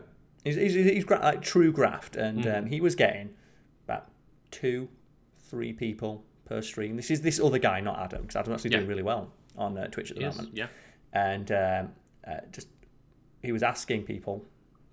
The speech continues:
Speaker 1: Keep in mind as well, in this, um, Discord that Adam runs, like, almost everyone watches everyone else's stuff. It's like, it's one of those things, like, "Oh yeah, if you're online, like, post it in here, we'll watch."
Speaker 2: Mm-hmm.
Speaker 1: Um, he asked Adam for some advice, and Adam's advice basically boiled down to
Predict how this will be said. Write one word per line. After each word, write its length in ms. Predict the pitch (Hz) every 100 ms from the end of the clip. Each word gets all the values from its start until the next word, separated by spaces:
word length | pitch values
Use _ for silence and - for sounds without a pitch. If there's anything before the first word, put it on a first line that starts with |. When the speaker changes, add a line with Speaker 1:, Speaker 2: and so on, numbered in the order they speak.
| -
Speaker 1:
Keep 120 | 202
in 60 | 175
mind 140 | 165
as 60 | 139
well, 80 |
in 100 | 120
this, 220 | 117 117 117
um, 160 | 104
Discord 440 | 101 113 - - -
that 100 | 104
Adam 220 | 92 95
runs, 320 | 95 95 95
like, 160 | 101 -
almost 340 | 107 104 107
everyone 300 | 107 110 104
watches 240 | 107 -
everyone 200 | 104 98
else's 200 | 95 -
stuff. 260 | - - -
It's 80 | 110
like, 120 | 110
it's 80 | 117
one 100 | 113
of 60 |
those 220 | 107 98 98
things, 140 | 98
like, 160 | 101 -
"Oh 140 | -
yeah, 160 | 381 214
if 120 | -
you're 100 | 170
online, 360 | 156 147 107 104
like, 180 | 113
post 220 | - 117 113
it 40 |
in 80 | 113
here, 160 | 101
we'll 120 | 98 101
watch." 360 | 113 - - - -
Speaker 2:
Mm-hmm. 220 | 117 101 87 - - 110
Speaker 1:
Um, 300 | 107 - - -
he 140 | 139
asked 240 | 160 - -
Adam 340 | 107 87 98 - _ - -
for 100 | -
some 120 | -
advice, 560 | 107 165 - - - - _ _ _ _ _ - -
and 600 | 107 101 104 104 101 - - _ _ _
Adam's 280 | 107 113 127
advice 640 | 147 98 92 - - - - - - -
basically 380 | 110 110 - 117
boiled 360 | 113 104 101
down 260 | 101 95 95
to 260 | - 92